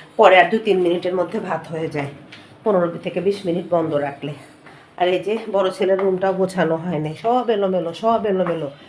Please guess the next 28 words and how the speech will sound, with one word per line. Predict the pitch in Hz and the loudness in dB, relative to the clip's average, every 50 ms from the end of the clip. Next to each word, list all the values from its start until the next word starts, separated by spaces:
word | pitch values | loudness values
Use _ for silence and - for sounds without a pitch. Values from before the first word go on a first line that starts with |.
| - - - - | -20 -20 -18 -6
কি | - 226 | -6 -4
যে | 220 233 | 0 2
অবস্থা। | 208 185 165 160 175 175 - - 196 202 170 | 2 2 2 0 -4 -4 -8 -8 -4 -2 0
আমি | 175 214 | 0 0
একটু | 226 220 - 240 | -2 -4 -4 0
দেরি | 233 240 240 233 | 2 2 2 4
করে | 233 240 220 | 4 6 6
উঠছি | 220 233 - - - 247 | 6 4 2 -2 -6 -4
ঘুম | 214 240 240 233 | 0 0 0 0
থেকে | 226 247 240 240 240 | 0 -2 -2 0 0
না, | 240 240 220 185 170 165 - - - - - - - - - - | 0 2 0 0 0 0 0 -2 0 0 -2 0 0 0 0 2
মানে | 196 185 190 190 196 | 2 4 6 6 4
ওরাও | 202 185 202 208 208 214 214 | 4 4 4 6 6 6 4
বিছানায় | 208 214 208 214 202 208 208 202 | 4 0 -2 -2 -2 -2 -2 -2
পড়তেছিল, | 214 220 214 - - 190 185 - 214 190 202 220 277 - - - - - - - - - - | -4 -8 -8 -4 -6 -6 -2 -2 -2 0 2 0 0 -2 -4 -14 -18 -18 -8 4 4 4 4
এই | - - - | 4 2 4
কারণে | 208 202 208 214 | 4 4 4 4
কোনো | 208 214 208 196 | 0 0 0 0
কিছুই | 190 202 190 - - 254 277 262 - - - | -2 -4 -8 -4 0 0 0 0 0 -4 -4
আগানো | 208 196 208 190 175 160 | -2 0 0 0 0 -2
হয় | 156 170 165 160 147 | -2 -4 -4 -4 -2
নাই। | 143 139 143 - - - - - | -2 -2 -4 -4 -8 -16 -12 -10
তো | 220 | -10
যাই | 220 226 226 240 | -4 -2 -2 0
হোক, | 247 247 240 - 254 | 0 -2 -2 -2 -4
হয়ে | 233 226 226 208 | -4 -4 -2 0
যাবে | 214 202 185 196 | 0 0 0 2
ইনশাল্লাহ, | 196 196 196 - 202 190 196 202 226 294 | 0 0 -2 0 0 0 0 2 2 0